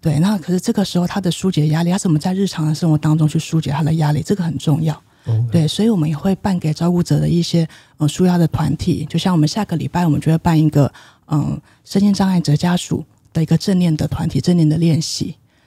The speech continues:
Speaker 1: 对，
Speaker 2: 嗯。
Speaker 1: 所以，嗯，就是我们刚刚提到从小到老，其实我们在不，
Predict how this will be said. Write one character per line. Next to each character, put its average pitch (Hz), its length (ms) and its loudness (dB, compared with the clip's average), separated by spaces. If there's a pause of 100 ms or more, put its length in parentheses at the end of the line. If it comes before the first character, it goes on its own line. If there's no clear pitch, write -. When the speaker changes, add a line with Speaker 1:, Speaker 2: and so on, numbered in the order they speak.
(220)
Speaker 1:
对， 123 100 4
Speaker 2:
嗯。 131 60 0
Speaker 1:
所 - 180 0
以， 220 100 2 (360)
嗯， 165 280 2
就 185 140 -6
是 196 80 0
我 196 40 4
们 160 60 4
刚 175 140 2
刚 - 20 2
提 156 140 -2
到 165 160 0
从 160 220 0
小 156 260 -2
到 180 180 -2
老， 151 220 0
其 156 140 -4
实 - 120 -4
我 151 60 4
们 151 80 0
在 170 160 -2
不， - 180 -10